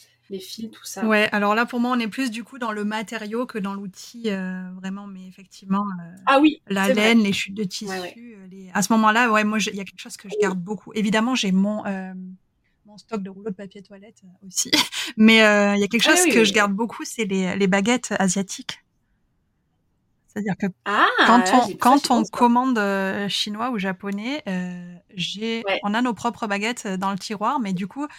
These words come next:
Speaker 2: euh, les,
Speaker 1: Mm.
Speaker 2: euh, les baguettes qu'on nous donne en bois, je, je les, je les garde et après, ça m'est souvent utile.
Speaker 1: C'est vrai que, alors, j'y pense pas et je vais te dire pourquoi. En fait, j'ai, euh,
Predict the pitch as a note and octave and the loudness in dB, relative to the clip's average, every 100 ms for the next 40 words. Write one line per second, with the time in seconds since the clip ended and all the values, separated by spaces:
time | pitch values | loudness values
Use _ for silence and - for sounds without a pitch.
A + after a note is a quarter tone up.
0 | - - _ G3 F#3+ F#3+ - D#4+ D4+ G#3 | -20 -20 _ -6 -4 -2 0 0 -2 -4
1 | G3+ G#3 C4 A#3 A3 G#3+ G3+ A#3 C4+ F#3+ | -2 -2 -4 -4 -6 -6 -4 -2 -2 -2
2 | F#3+ G#3 B3 F#3+ F3+ F#3 - F3+ E3 F#3 | -4 -4 -6 -8 -8 -12 -18 -18 -18 -18
3 | F3+ F3+ F#3+ F3+ A3+ A#3 F3 - A#3 - | _ _ _ -10 -8 -6 -8 -12 -18 -18
4 | F#3 F3+ G#3 B3 G3 - G3 F#3+ _ _ | -20 -20 -10 -6 -6 -8 -16 -18 _ _
5 | _ _ _ _ _ _ _ _ _ _ | _ _ _ _ _ _ _ _ _ _
6 | _ _ _ _ _ _ - - - - | _ _ _ _ _ _ -20 -20 -16 -2
7 | C#4 A#3+ D4+ F#4 - A3 A3 B3 D4 - | 0 2 2 2 0 0 -4 -4 -4 -2
8 | D4+ E4+ C4 A3 G3+ C#4+ - _ - B3 | -4 -4 -4 -6 -6 -6 -8 _ -20 -20
9 | _ - A3 D#4+ _ _ _ _ _ - | _ -8 -8 -8 _ _ _ _ _ -10
10 | G#3+ D4+ D4+ G#3+ - G3+ G3+ G3 F#3+ | -2 0 0 -4 -4 -2 0 0 -2